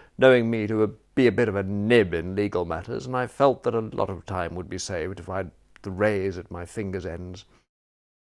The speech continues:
And now I suppose you'll go racing off to Valerie to tell her I had her watched by detectives while she was at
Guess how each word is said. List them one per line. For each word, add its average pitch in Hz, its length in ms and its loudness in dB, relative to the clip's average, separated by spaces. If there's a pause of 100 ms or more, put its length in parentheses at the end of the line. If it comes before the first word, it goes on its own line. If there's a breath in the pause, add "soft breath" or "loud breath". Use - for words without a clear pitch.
(1000)
And 101 180 -2
now 117 200 4
I 92 100 0
suppose 101 380 -2
you'll 95 300 -6
go 107 360 0
racing 113 420 0
off 92 220 -8
to 101 80 -12
Valerie 98 560 0
to - 120 -20
tell 87 220 -8
her 95 120 -4
I 95 140 0
had 95 200 -8
her 92 160 -6
watched 92 480 -6
by 95 140 -8
detectives 95 680 -10
while 95 200 -4
she 98 160 -10
was 95 160 -6
at - 260 -14